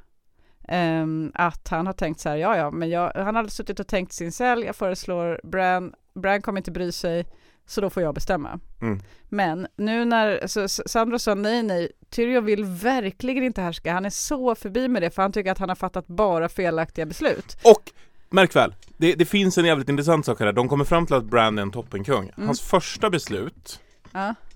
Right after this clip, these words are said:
Speaker 2: och han ska bryta hjulet och han ska förändra allting och sådär. Hans första beslut är att utse Tyrion till Hand of the King,
Speaker 1: Ja.
Speaker 2: vilket alla regenter före honom också har gjort.
Speaker 1: Ja.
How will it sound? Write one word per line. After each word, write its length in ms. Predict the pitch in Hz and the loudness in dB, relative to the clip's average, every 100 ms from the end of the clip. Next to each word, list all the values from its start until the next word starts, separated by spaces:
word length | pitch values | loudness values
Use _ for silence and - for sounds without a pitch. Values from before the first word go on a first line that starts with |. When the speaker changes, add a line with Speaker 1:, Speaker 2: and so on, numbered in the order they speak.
| - | -4
Speaker 2:
och 100 | 127 | 0
han 100 | 135 | 0
ska 120 | 143 | 0
bryta 400 | 135 143 117 120 | 2 2 0 0
hjulet 480 | 110 107 98 98 98 | 2 2 2 0 0
och 60 | 107 | -2
han 140 | 110 | -2
ska 140 | 107 | -4
förändra 480 | 101 110 95 95 92 | -2 2 2 2 0
allting 420 | 87 85 101 85 | 0 -2 -4 -4
och 80 | 85 | -4
sådär. 240 | 92 87 - - | -2 -4 -4 -8
Hans 160 | - 135 | -4 0
första 260 | 180 156 185 | 0 0 -2
beslut 440 | 190 123 104 - - | 0 0 0 -2 4
är 320 | 120 107 101 | 6 8 6
att 180 | - 113 | 0 -4
utse 300 | 107 - 104 | -6 -4 -4
Tyrion 540 | - 135 120 117 98 95 | -2 -2 0 2 0 -2
till 100 | 101 | -2
Hand 220 | 101 101 | -2 -2
of 60 | |
the 80 | 107 | -6
King, 360 | - 135 95 95 - | 0 0 0 -6 -6
Speaker 1:
Ja. 180 | 202 - | -4 -2
Speaker 2:
vilket 220 | 143 170 - | 0 -2 2
alla 960 | - 180 170 143 113 117 139 208 123 95 _ - _ - - | 10 12 12 12 10 4 6 8 8 4 _ -20 _ -20 -8
regenter 680 | 131 120 107 104 101 104 95 | 2 4 6 4 0 0 0
före 320 | - 110 101 | 2 2 4
honom 340 | 101 104 98 - | 2 2 0 -2
också 340 | - - - | -4 -4 -4
har 80 | 190 | -2
gjort. 400 | - - - - - | -4 -12 -18 -20 -4
Speaker 1:
Ja. 240 | 196 185 | 0 0